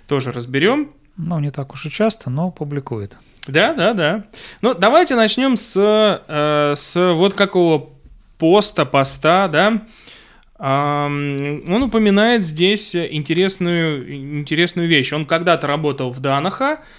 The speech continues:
Speaker 1: еще там до того, как там начали заниматься кайзен, еще в восьмидесятых годах. Э, ну, кстати, да, хочу указать, что Марк Делузио один из архитекторов, э, бизнес-системы Данаха.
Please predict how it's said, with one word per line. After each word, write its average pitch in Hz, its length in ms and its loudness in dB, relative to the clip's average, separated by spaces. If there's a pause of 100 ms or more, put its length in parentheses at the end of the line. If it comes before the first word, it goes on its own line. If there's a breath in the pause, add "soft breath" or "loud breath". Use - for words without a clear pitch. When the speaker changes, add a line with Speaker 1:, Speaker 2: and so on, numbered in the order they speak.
(240 loud breath)
Speaker 1:
еще 180 920 0
там 143 240 -2
до 185 120 2
того, 160 280 0
как 131 240 -6
там 127 260 -4
начали 127 320 -4
заниматься 131 480 -4
кайзен, 226 480 2
еще 151 240 -4
в 131 40 -4
восьмидесятых 135 680 -2
годах. 143 400 0 (380 loud breath)
Э, 123 460 0
ну, 151 360 -4
кстати, 135 440 -2
да, 127 460 -2
хочу 131 320 -8
указать, 127 460 -4
что 127 220 -8
Марк 131 260 -2
Делузио 131 460 -2
один 135 300 0
из 131 180 0
архитекторов, 123 640 -8 (160)
э, 123 200 -8
бизнес-системы 143 760 -4
Данаха. 139 580 -2